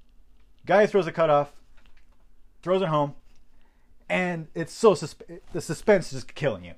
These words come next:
right? It's killing you. Here comes the run around third, and the play at the plate, the throw, the slide, and he's, <clears throat> we don't know. Uh, we don't know.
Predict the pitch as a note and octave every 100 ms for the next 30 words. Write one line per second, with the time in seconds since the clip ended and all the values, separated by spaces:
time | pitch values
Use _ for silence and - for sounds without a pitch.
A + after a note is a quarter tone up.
0 | - - E3 - - F3+ C3 G#2 - -
1 | - - - - C4+ - D4 C#4+ A#3+ C4+
2 | C#4+ C#4 C4+ B3 C4 B3 G3+ C#3+ C#3 E3
3 | F#3+ F#3+ G#3 B3 A#3+ A3 - B3+ D#3+ A#3+
4 | B3 - C4+ B3 A3 F#3+ C#3+ - - _
5 | - A#3 - B3 C4 C4 A#3+ A#3 A3+ B3
6 | C4+ C#4 C4+ - - _ _ _ _ _
7 | _ _ _ _ _ - A#3 A#3 D4 F3
8 | - - _ _ _ - - - - -
9 | - - - - - - - - D4+ E4
10 | F4+ D#4+ G3 A#2+ F2 - - - - -
11 | - - - - - - F#3 G#3+ A3+ A3+
12 | G#3+ - - - _ _ _ _ - -
13 | D#3 A#3 A#3+ F3 G#2